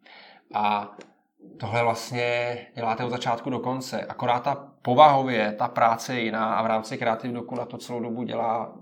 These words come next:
na, na tom dělá jiný tým lidí, jako jiným způsobem. Na začátku je nějaká ideation fáze, kdy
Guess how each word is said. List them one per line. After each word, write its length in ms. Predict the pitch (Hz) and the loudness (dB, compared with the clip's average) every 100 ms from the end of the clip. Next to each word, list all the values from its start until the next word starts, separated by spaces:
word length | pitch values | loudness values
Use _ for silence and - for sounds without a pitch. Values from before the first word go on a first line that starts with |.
| - | -14
na, 120 | 113 120 | -12 -10
na 80 | |
tom 120 | 123 123 | -6 0
dělá 180 | 123 | 2
jiný 220 | 123 127 127 | 2 0 -2
tým 240 | 147 131 | -2 0
lidí, 460 | 131 123 120 123 131 | 0 -2 -2 -2 -4
jako 200 | 123 127 | -6 -6
jiným 200 | 123 135 | -6 -8
způsobem. 640 | - 127 - 147 123 - - - - - - - - - | -8 -10 -8 -4 -4 -4 -12 -20 -20 -20 -20 -20 -14 -6
Na 80 | |
začátku 680 | 113 127 139 117 113 - 127 | -4 0 2 4 2 -4 -4
je 140 | 123 | -2
nějaká 420 | 113 113 113 123 117 | 0 -2 0 2 2
ideation 680 | 110 110 113 120 113 135 | 0 -4 -2 -6 -6 -8
fáze, 500 | 123 113 107 110 113 | -6 0 0 0 -4
kdy 480 | 107 110 110 107 101 | -6 -4 -4 -4 -8